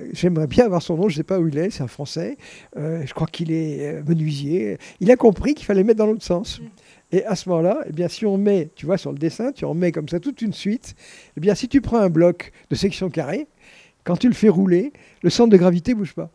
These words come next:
Speaker 2: Mm.
Speaker 1: Or, la montée du centre de gravité, c'est l'énergie que tu dois fournir.
Speaker 2: Mm.
Speaker 1: Donc, lui, il a même fait une chose comme ça, il a une sorte de,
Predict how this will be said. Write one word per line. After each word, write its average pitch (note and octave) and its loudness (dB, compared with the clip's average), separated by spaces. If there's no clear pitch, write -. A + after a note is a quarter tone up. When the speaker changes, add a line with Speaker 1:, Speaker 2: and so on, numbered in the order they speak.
Speaker 2:
Mm. - -12
Speaker 1:
Or, F#3 4
la D#3 -2
montée G#3 2
du E3 -6
centre E3 -4
de D#3 -2
gravité, D3+ 0
c'est - -2
l'énergie F3+ 0
que - -12
tu F#3+ -10
dois E3 0
fournir. A3 -4
Speaker 2:
Mm. A#2+ -20
Speaker 1:
Donc, F#3+ 0
lui, G#3 6
il A#3 6
a F3+ 6
même A3 2
fait G3 2
une F3+ 2
chose F#3+ 0
comme D3+ -6
ça, B3 2
il G3 0
a - 2
une D#3+ 0
sorte F3 -2
de, C#3+ -6